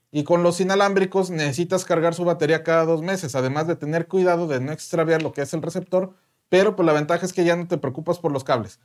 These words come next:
Adicional también tienen mouse normales que les llaman cat mouse, que en sí diría que es como cualquier mouse gamer de gama alta, y la única diferencia notable que veo es el tercer botón, que por default ayuda a girar el modelo como cuando presiona lo que es la rueda.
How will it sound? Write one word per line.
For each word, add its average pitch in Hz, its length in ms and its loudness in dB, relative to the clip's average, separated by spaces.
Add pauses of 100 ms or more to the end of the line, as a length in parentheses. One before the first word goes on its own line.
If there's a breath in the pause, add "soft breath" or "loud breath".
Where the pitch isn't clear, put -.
(400 loud breath)
Adicional 156 500 0
también 202 320 -2
tienen 190 340 0
mouse 175 240 0
normales 185 520 -2
que 156 100 -4
les 127 140 -2
llaman 156 320 -2
cat 160 260 -2
mouse, 175 320 -2 (220 soft breath)
que 139 100 -2
en 131 80 0
sí 165 120 4
diría 170 260 4
que 170 80 -4
es 165 100 -8
como 160 220 -6
cualquier 127 340 0
mouse 156 240 -2
gamer 165 360 0
de 123 100 -2
gama 151 320 -2
alta, 156 360 -4
y 143 100 -6
la 131 100 -2
única 160 240 -4
diferencia 160 400 -2
notable 165 420 0
que 147 140 0
veo 156 180 4
es 160 140 -2
el 160 120 -2
tercer 135 360 0
botón, 160 400 -2 (380 soft breath)
que 139 120 0
por 143 220 2
default 156 360 2
ayuda 170 260 4
a 170 40 0
girar 147 260 2
el 170 60 0
modelo 175 460 2
como 131 240 -4
cuando 127 260 -2
presiona 135 340 -2
lo 131 120 -2
que 143 100 -2
es 147 40 0
la 151 100 2
rueda. 160 280 0